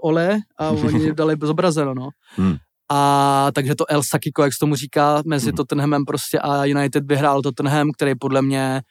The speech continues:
Speaker 1: teďkon podle těch zpráv, co jsem četl, jako se tam dělou docela tvrdý věci, jako že trénuje jakoby třeba dvojnásobně,
Speaker 2: Hmm.
Speaker 1: jako je na ně fakt tvrdý, tak on to obecně prostě má pověst jako fakt
Speaker 2: Hmm.
Speaker 1: týpka, co se vůbec ničím jako nesere a má
Speaker 2: Hmm.
Speaker 1: fakt hrozný jako nervy.
Speaker 2: Hmm.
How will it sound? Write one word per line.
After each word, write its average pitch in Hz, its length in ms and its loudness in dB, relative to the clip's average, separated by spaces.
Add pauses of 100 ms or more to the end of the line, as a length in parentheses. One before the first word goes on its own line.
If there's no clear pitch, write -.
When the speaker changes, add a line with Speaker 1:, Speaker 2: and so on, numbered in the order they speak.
(380)
Speaker 1:
teďkon 139 300 0
podle 135 160 2
těch 127 120 0
zpráv, 139 280 0
co 110 60 -8
jsem 139 160 -2
četl, 139 260 -2
jako 123 200 -2
se - 60 -10
tam 139 140 0
dělou 139 120 2
docela 135 260 0
tvrdý 131 300 -4
věci, 131 300 -2
jako 131 380 0
že 131 360 0 (400)
trénuje 135 380 2
jakoby 131 340 0 (120)
třeba 143 160 0
dvojnásobně, 131 680 0
Speaker 2:
Hmm. 135 180 2 (480)
Speaker 1:
jako 143 200 -2
je 139 60 4
na 131 80 2
ně 135 100 0
fakt 120 200 -4
tvrdý, 131 580 -2
tak - 200 -8
on 120 120 0
to 123 100 0
obecně 123 340 -2
prostě 120 260 -4
má 123 120 0
pověst 120 340 -2
jako - 180 -4
fakt 127 160 0
Speaker 2:
Hmm. 82 80 -2 (260)
Speaker 1:
týpka, 127 320 -4
co 120 200 -4 (180)
se 123 80 -6
vůbec 120 280 -4
ničím 123 260 -2
jako 123 200 -2
nesere 123 480 -2 (100)
a 131 40 -6
má 127 100 0
Speaker 2:
Hmm. - 80 -2
Speaker 1:
fakt 120 160 -4 (140)
hrozný 127 320 0
jako 123 220 -2
nervy. 120 360 -2 (200)
Speaker 2:
Hmm. 90 140 -2